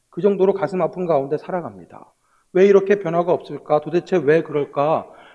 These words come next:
왜 이렇게 우리의 삶에서 변화를 경험하기가 어려울까? 여러분들 이 질문을 꼭 삶 가운데 던져보셔야 합니다.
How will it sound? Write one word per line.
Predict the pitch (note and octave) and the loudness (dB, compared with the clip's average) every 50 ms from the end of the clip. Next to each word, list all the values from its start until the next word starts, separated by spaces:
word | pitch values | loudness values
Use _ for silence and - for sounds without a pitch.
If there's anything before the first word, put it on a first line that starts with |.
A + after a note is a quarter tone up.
| _ _ | _ _
왜 | D#3 F3 F3+ | 4 4 4
이렇게 | F#3+ F3+ F3+ F3 - - F#3 F3+ | 6 4 2 0 2 2 2 2
우리의 | F3 D3+ D#3+ D3+ E3+ F3+ F3+ F3 | 2 0 -4 0 2 2 2 2
삶에서 | F3 - - G3+ G#3+ G#3+ G#3 G3 F3+ - - F3+ F#3 F#3 | 0 0 0 0 0 2 2 0 0 0 0 -2 -2 -2
변화를 | - - D3+ D#3 E3+ E3 E3+ E3+ F3+ F3+ | -4 -8 -10 -8 -4 -4 -2 -2 -2 -4
경험하기가 | - - C#3 D#3 D#3+ D#3 D#3 D#3 D3+ D#3+ D#3+ D#3 | -6 -10 -12 -10 -10 -10 -10 -10 -10 -8 -6 -6
어려울까? | C#3+ B2+ C#3 C#3 C#3 C3 C3+ - E3+ E3+ A#2+ - - - _ _ _ _ _ _ _ _ _ _ _ - | -6 -4 -4 -4 -4 -4 -6 -6 -6 -6 -6 -8 -12 -20 _ _ _ _ _ _ _ _ _ _ _ -2
여러분들 | E3 F3 F#3+ F#3 F#3+ G3+ F#3 D3+ | 2 2 2 4 4 2 2 2
이 | D#3+ F#3 G3+ G3 | 0 -6 -6 -8
질문을 | - F3+ F3 F#3+ F#3+ F#3+ G3+ F#3+ G3 - | -8 -8 -6 -4 -2 0 0 -2 -2 0
꼭 | G#3+ G#3 G#3 | 0 0 0
삶 | - - A#3 A#3 A3 | 0 -4 -6 -6 -4
가운데 | - A#3 G#3+ G3+ F#3+ F#3 F#3+ G3 F#3+ | 0 0 0 0 0 0 0 0 0
던져보셔야 | F#3+ - C#3 D3+ D3+ C#3+ E3+ E3+ - - C3 A#2+ - B2 B2 B2+ B2 | -2 -6 -8 -8 -6 -4 -4 -4 -4 -4 -8 -8 -6 -10 -10 -10 -10
합니다. | G#2+ G2+ F2+ D#2+ E2+ E2+ E2+ - _ | -10 -14 -18 -20 -20 -20 -20 -20 _